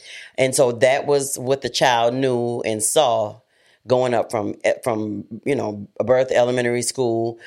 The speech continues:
middle school, high school. The child still pretty much, you know, kinda, you know, did her own thing, d-, you know, d-, did schoolwork, didn't do schoolwork. Um, but the parents still gave,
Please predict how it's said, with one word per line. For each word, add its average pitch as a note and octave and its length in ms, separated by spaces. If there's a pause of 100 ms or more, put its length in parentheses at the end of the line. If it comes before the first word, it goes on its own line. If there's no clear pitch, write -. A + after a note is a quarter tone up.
(180)
middle B2+ 280
school, A#2 720 (240)
high B2 300
school. A2+ 760 (280)
The B2 120
child B2+ 360
still C#3 200
pretty C#3+ 280
much, A#2+ 520 (300)
you E3+ 100
know, C#3 160
kinda, B2+ 540 (400)
you F#3 80
know, D#3 180
did C3 260
her D3 120
own C3+ 240
thing, C3 460
d-, B2+ 80
you F#3 100
know, C#3 260
d-, G#2+ 280 (240)
did D3+ 240
schoolwork, F#3 680
didn't G3 240
do B2 160
schoolwork. G#2+ 600 (360)
Um, A2 680
but C#3 220
the A#2+ 60
parents D3+ 460
still A#2+ 280
gave, G#2 600